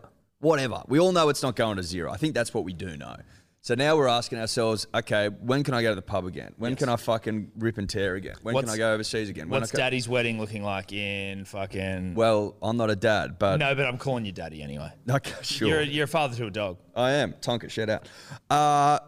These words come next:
Speaker 1: what's all that looking like? And now we're starting to move into the language of seventy percent vaccination and eighty percent vaccination. Fucking October, mid-November. I'm like, <sighs>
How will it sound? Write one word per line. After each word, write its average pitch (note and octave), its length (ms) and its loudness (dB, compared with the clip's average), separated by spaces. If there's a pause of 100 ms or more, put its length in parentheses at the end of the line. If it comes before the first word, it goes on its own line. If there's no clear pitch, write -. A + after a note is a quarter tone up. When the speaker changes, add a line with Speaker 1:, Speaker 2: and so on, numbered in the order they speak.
(120)
Speaker 1:
what's F#3 240 4
all G3 140 8
that D#3+ 240 2
looking A2 260 0
like? D#2 440 -6
And B2 140 2
now E3 220 6
we're F3 140 6
starting C3+ 320 2
to B2 100 -2
move B2 220 4
into A#2 100 2
the A2+ 80 0
language A2+ 460 0
of G2+ 340 2 (320)
seventy A2+ 440 -2
percent A2+ 380 -2
vaccination G#2+ 720 -2
and F2 180 -6
eighty A#2 240 2
percent G#2+ 320 -8
vaccination. G2 760 -4 (320)
Fucking G2+ 500 -2 (340)
October, G#2+ 560 0
mid-November. G2+ 840 -2
I'm G2+ 160 -6
like, G2 360 0
<sighs> - 40 -18